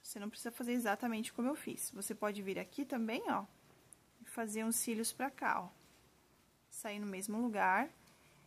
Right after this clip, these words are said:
e sai ali, ó. Tá bom? E fica assim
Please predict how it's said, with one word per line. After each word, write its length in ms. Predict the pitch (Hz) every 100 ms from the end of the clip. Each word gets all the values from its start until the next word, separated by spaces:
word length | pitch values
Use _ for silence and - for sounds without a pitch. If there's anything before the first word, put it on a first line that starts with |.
| - - -
e 160 | 208 226
sai 480 | - - 208 196 -
ali, 380 | - 254 208 -
ó. 100 | -
Tá 60 | - - - - - - - - - - - - - - - - - 202
bom? 300 | 214 403 - - - - -
E 60 | 214
fica 300 | - 202 240
assim 440 | 247 240 214 233